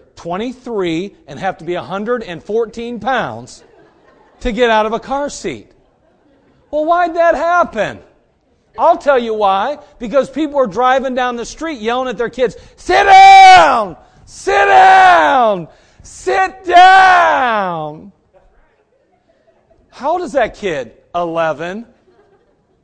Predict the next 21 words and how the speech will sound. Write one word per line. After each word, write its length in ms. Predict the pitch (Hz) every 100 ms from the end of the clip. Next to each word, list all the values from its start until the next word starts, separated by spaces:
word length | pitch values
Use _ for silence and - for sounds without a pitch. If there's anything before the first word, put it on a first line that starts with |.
| 523 _ _ _ _ _ _ _ -
And 160 | 294
then 120 | 349
there's 200 | 359 320
kids 340 | - - 247 202
in 100 | 247
the 100 | 226
front 360 | - 302 349
seat 560 | - - 208 196 262 _ _ _
that 140 | 180 262
are 120 | 240
looking, 400 | 254 269 262 233
sitting 380 | - 311 254 247
backwards 480 | 254 302 - 233 180
looking, 420 | 302 349 262 254
and 140 | 247
they 80 | 220
get 120 | 226
in 60 | 226
wrecks 180 | 262 -
and 260 | 143 131
wham! 760 | 320 403 349 277 220 151 98